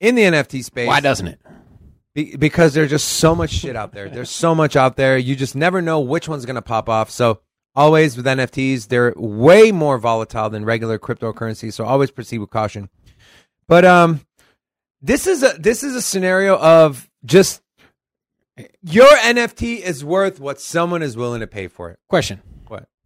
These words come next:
Speaker 2: Are you a Justin Bieber fan? Do you
Speaker 1: I like Justin Bieber. I think he's cool.
Speaker 2: Would you buy a Justin Bieber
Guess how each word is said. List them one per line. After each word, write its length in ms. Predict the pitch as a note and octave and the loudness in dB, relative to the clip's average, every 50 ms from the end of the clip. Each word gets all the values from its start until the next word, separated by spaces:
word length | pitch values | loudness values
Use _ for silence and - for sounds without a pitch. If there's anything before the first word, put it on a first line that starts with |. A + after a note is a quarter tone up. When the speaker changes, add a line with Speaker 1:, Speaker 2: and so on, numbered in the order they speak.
| _ _ _ _ _ _ _ _ _ _ _ _ _ _ _ _ _ B2 | _ _ _ _ _ _ _ _ _ _ _ _ _ _ _ _ _ -8
Speaker 2:
Are 60 | A#2+ | -4
you 140 | B2+ D3 D3+ | -2 -2 0
a 40 | |
Justin 280 | B2+ C#3 C#3 - - C#3 | 0 -2 -4 -4 -4 -4
Bieber 180 | D3 D3+ D3+ C3 | -6 -6 -6 -6
fan? 260 | E3+ E3+ F3 E3+ D#3 - - - - - - - - _ _ _ _ _ - | -8 -8 -8 -10 -12 -14 -20 -20 -20 -20 -20 -20 -20 _ _ _ _ _ -8
Do 80 | A2 | -2
you 140 | A#2+ C3+ C#3 C3+ | 0 0 0 0
Speaker 1:
I 40 | |
like 100 | - - | -4 -6
Justin 260 | - C3+ A2+ - G#2+ G2+ | -10 -10 -10 -10 -12 -12
Bieber. 140 | G2+ G2+ F#2+ | -12 -12 -12
I 20 | F#2+ | -14
think 160 | - - - | -16 -18 -20
he's 100 | - - | -20 -20
cool. 220 | _ - D#3 D3 _ _ _ _ _ _ _ _ _ _ | _ -20 -20 -20 _ _ _ _ _ _ _ _ _ _
Speaker 2:
Would 180 | A#2+ B2 C3+ C#3+ | -10 -10 -6 -2
you 140 | F#3+ B3+ A#3+ | -2 0 2
buy 300 | G#3 G3+ G3 F3+ E3+ D3+ | 4 4 4 4 2 0
a 140 | B2 A#2 | 0 -2
Justin 340 | A#2 C#3+ C#3+ - - C#3+ C3 | -2 -2 -4 -4 -4 -4 -2
Bieber 460 | C3+ C3+ B2+ B2 A#2 A2 G#2 G2 G2 | -2 -2 0 0 -2 -2 -2 -4 -8